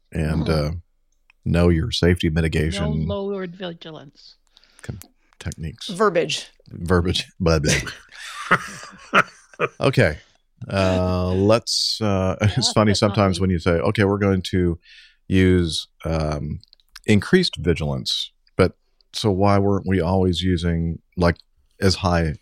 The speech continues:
Speaker 1: vigilance as possible all the
Speaker 2: We
Speaker 1: time?
Speaker 2: thought we were at the top, but nope.
Speaker 1: Yeah, but apparently
Speaker 4: Yeah.
Speaker 1: there's some
Speaker 4: Exactly.
Speaker 1: margin there.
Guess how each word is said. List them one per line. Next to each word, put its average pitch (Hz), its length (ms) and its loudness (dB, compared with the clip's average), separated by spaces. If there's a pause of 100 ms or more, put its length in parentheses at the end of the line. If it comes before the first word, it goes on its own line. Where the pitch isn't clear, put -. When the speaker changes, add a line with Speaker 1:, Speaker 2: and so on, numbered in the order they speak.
Speaker 1:
vigilance 85 480 0
as 73 100 -6
possible 80 680 0
all 90 160 4
the 82 100 -4
Speaker 2:
We - 60 -8
Speaker 1:
time? 82 100 -2
Speaker 2:
thought - 160 -4
we 269 120 -2
were 254 60 0
at 240 140 -6
the 196 80 -12
top, 240 480 -8
but 143 220 -12 (140)
nope. 175 120 -8
Speaker 1:
Yeah, 85 160 -2 (120)
but - 140 -8 (120)
apparently 76 320 2
Speaker 4:
Yeah. 107 100 4 (880)
Speaker 1:
there's 87 200 -8
some 78 100 -8
Speaker 4:
Exactly. 85 120 -10
Speaker 1:
margin 78 360 -6
there. 69 200 -12